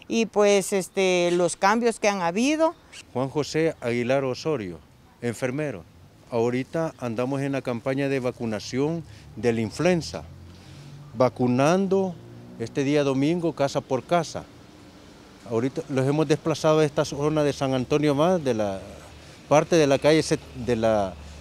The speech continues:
Speaker 2: setenta y cinco Avenida Norte, ¿verdad? Y parte de la calle principal de San Antonio Abad, ofreciendo la vacuna de la influenza casa por casa. Cuando nosotros tocamos la puerta y lo sale a alguien, ¿verdad? Se la ofrecemos, ¿verdad? Pero les aclaramos que es para niños menores de cinco años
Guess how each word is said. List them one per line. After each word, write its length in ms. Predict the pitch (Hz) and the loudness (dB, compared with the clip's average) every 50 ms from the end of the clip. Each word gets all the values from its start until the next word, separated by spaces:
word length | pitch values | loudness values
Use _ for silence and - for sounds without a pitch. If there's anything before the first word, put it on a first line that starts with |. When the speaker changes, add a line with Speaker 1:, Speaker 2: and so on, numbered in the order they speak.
| - - - - | -18 -20 -16 -4
Speaker 2:
setenta 420 | - 151 139 - 139 127 117 135 | 0 0 2 2 2 0 0 0
y 20 | |
cinco 280 | 117 - 151 156 143 160 | 0 0 0 2 4 2
Avenida 340 | 143 143 139 143 147 143 143 | 2 4 4 4 4 4 4
Norte, 340 | 143 160 190 190 185 - 165 | 4 4 2 2 2 0 -2
¿verdad? 340 | 151 139 135 165 170 160 147 - - - - - - - | -2 0 0 -2 -2 -2 -4 -10 -18 -20 -20 -20 -14 -10
Y 60 | - - | -10 -2
parte 280 | - 135 139 139 - | 0 0 2 2 2
de 80 | 147 139 | 0 0
la 100 | 135 127 | 0 0
calle 200 | 143 143 147 135 | 0 0 0 0
principal 480 | - 139 131 - - 127 - 143 143 | 0 -4 -4 -4 -4 -2 0 0 2
de 80 | 139 135 | 2 0
San 200 | - - 127 117 | 0 -2 -2 -2
Antonio 360 | 113 110 95 127 131 131 131 | -2 -2 -2 -2 0 0 0
Abad, 220 | 135 156 165 143 110 - - - - - - - - - - - - - - - - - - - | 2 2 0 0 -2 -6 -14 -20 -20 -20 -20 -20 -20 -20 -20 -20 -20 -20 -20 -20 -20 -20 -6 -4
ofreciendo 500 | 156 147 - 165 147 - 160 156 165 165 | -2 0 2 0 0 2 2 2 2 4
la 100 | 160 160 | 4 4
vacuna 300 | 156 151 - 160 156 165 | 4 2 0 0 2 2
de 60 | 165 | 2
la 80 | 160 156 | 2 2
influenza 320 | 143 147 165 156 - 170 | 2 2 0 0 0 0
casa 220 | - 156 143 - 139 | 0 0 0 -2 -2
por 200 | - - 175 - | -2 -2 -2 0
casa. 400 | - 170 160 - - 101 87 82 - - - - - - - - - - - - - - - - - - - - - - - - - - - - - | 0 0 0 0 -4 -8 -10 -10 -12 -18 -20 -20 -20 -18 -18 -18 -16 -16 -16 -16 -14 -14 -14 -14 -12 -12 -14 -14 -16 -16 -16 -16 -16 -16 -12 -4 0
Cuando 220 | 151 156 151 156 | 0 2 2 2
nosotros 420 | 151 151 - - 170 - 175 160 | 2 2 2 2 0 2 0 0
tocamos 340 | - 185 160 170 175 175 180 | 0 0 2 2 2 2 4
la 120 | 175 180 175 | 2 2 2
puerta 320 | - 170 175 170 - 185 | 2 2 2 2 2 2
y 20 | |
lo 80 | 175 160 | 2 0
sale 300 | 135 - 151 143 147 147 | 0 0 0 2 2 4
a 100 | 143 147 | 6 6
alguien, 280 | 156 165 170 202 196 180 | 4 4 2 0 0 0
¿verdad? 260 | 170 147 143 147 131 | 0 0 -2 -2 -2
Se 100 | - 143 | -2 -2
la 120 | 127 127 | -2 -2
ofrecemos, 600 | 117 - 131 127 120 - 147 160 175 190 185 175 | -2 -2 -4 -4 -2 0 2 2 2 2 -2 -2
¿verdad? 320 | 156 156 147 147 156 156 - - - - - - - - - - - - - - - - - | -4 -4 -6 -6 -6 -8 -8 -12 -18 -20 -20 -20 -20 -20 -20 -20 -20 -20 -20 -20 -16 -4 0
Pero 160 | 156 151 147 | 0 2 4
les 100 | 143 139 | 4 2
aclaramos 480 | 135 127 - 127 131 139 156 170 165 - | 2 2 0 2 4 4 4 4 2 2
que 100 | - 156 | 0 0
es 40 | - | 0
para 240 | - 165 160 156 | 2 2 2 2
niños 360 | 147 143 147 151 170 180 165 156 | 2 2 2 2 2 2 2 2
menores 340 | 156 151 147 151 151 156 | 0 0 0 0 0 0
de 100 | 139 147 | 0 -2
cinco 540 | 135 - - 160 151 160 147 - 147 139 143 | -4 -2 -2 -4 -2 -4 -2 -2 0 2 4
años 320 | 160 185 196 202 196 190 | 4 4 4 2 0 -2